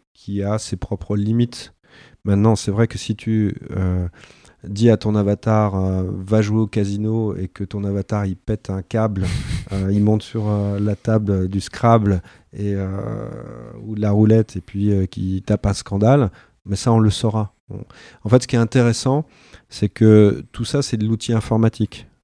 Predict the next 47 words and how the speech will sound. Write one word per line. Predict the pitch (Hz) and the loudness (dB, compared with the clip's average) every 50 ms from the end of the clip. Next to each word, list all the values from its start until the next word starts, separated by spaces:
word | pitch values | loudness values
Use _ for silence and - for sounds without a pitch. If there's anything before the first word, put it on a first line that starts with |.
| _ _ _ - | _ _ _ -20
Donc, | - 110 107 101 95 - - 98 | -12 -4 -2 -2 -2 -2 -2 0
euh, | 98 95 98 95 - - | 0 2 2 0 -2 -2
donc | 95 98 107 110 104 - | 0 0 0 0 0 -2
c'est | - 98 | -4 -4
du | 92 98 92 | -2 -4 -6
code, | - - 123 135 151 135 101 92 87 _ _ _ _ _ _ - | -2 2 2 2 2 0 -2 -6 -6 _ _ _ _ _ _ -10
et | - 98 | -10 -10
c'est, | 90 - - - 113 113 117 117 104 - | -10 -10 -8 -4 -2 -2 -2 -2 -2 -4
euh, | 101 98 95 92 95 92 92 104 - - | -4 -6 -4 -4 -6 -6 -6 -8 -8 -6
et | 95 92 | -6 -6
tu, | - - 104 101 95 90 | -6 -4 -4 -4 -4 -6
tu | - - - | -8 -14 -8
peux, | - 107 104 120 127 117 98 | -2 0 0 2 2 0 0
euh, | 90 90 90 90 92 92 92 95 90 | -2 -4 -4 -6 -6 -6 -8 -8 -6
je | 92 90 | -6 -4
dirais, | 92 90 98 110 | -4 -2 0 0
euh, | 117 117 110 95 90 90 90 _ - - - _ _ - | 2 2 2 0 0 -2 -4 _ -16 -20 -20 _ _ -8
donner | 104 101 101 107 117 113 | -2 0 2 2 2 4
des | 110 104 | 4 4
limites. | 98 101 110 117 123 127 123 - - - - - _ _ _ _ _ _ _ - - - - - _ _ | 4 6 6 6 6 4 2 -2 -14 -16 -16 -20 _ _ _ _ _ _ _ -20 -20 -20 -20 -20 _ _
Tu | - 117 | 2 4
vois, | 123 131 135 123 101 - | 6 6 6 6 2 0
on | 90 113 | -4 -4
peut | 101 - 113 | -2 -2 -2
faire | 104 - 127 120 120 | -2 0 0 2 4
un, | 117 113 110 110 107 104 | 4 4 4 4 2 0
une | 107 110 110 | 0 0 0
analogie | 113 110 113 110 113 110 107 104 110 120 123 120 107 | 2 2 4 4 4 4 4 4 2 2 4 4 4
à, | 101 95 95 95 98 - | 4 4 2 2 2 2
au | 104 107 | 0 0
Google | 104 107 104 - 120 110 104 | 0 -2 0 2 2 2 4
Glass. | 107 110 104 101 - - - - - _ _ _ _ _ _ | 4 4 4 4 2 -2 -10 -14 -18 _ _ _ _ _ _
Quand, | - - 101 - - 104 | -8 -8 -8 -8 -6 -6
euh, | |
les | 101 104 104 | -6 -4 -4
Google | 101 110 110 104 110 107 101 | -4 -6 -4 -2 -2 -2 -2
Glass | 107 110 107 - | -2 -4 -4 -4
sont | - 101 | -4 -6
sortis, | 95 - 107 107 - - - 131 147 - - - - - _ _ _ - | -6 -4 -4 -6 -4 -2 0 0 0 0 -4 -14 -20 -20 _ _ _ -12
euh, | - 107 101 98 95 95 92 92 92 92 | -8 -4 -2 0 0 0 0 0 -2 -4
moi, | 90 98 95 104 104 | -4 -6 -6 -6 -4
je | 101 98 | -2 -2
me | 95 | -4
suis | 87 - - 101 | -4 -4 -6 -4
dit, « | 110 123 123 | -2 0 0
Mais, | 110 95 92 92 92 | 2 2 2 0 0
euh, | 92 | -2